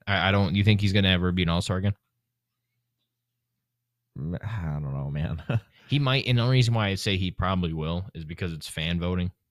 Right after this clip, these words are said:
Speaker 2: That's fair.
Speaker 1: And he's still an icon for most people. But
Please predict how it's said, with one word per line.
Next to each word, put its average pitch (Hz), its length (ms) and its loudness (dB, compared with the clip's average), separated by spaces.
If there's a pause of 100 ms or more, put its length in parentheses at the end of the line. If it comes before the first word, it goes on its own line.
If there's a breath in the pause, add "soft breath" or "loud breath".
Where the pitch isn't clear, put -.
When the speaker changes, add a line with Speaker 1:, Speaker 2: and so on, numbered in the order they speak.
(600)
Speaker 2:
That's 135 220 4
fair. 87 320 0 (180)
Speaker 1:
And 104 100 2
he's 107 160 4
still 110 420 0
an 85 140 -2
icon 73 520 -2 (240)
for 87 380 -4
most 85 260 -2
people. 76 380 -8 (100)
But 127 320 0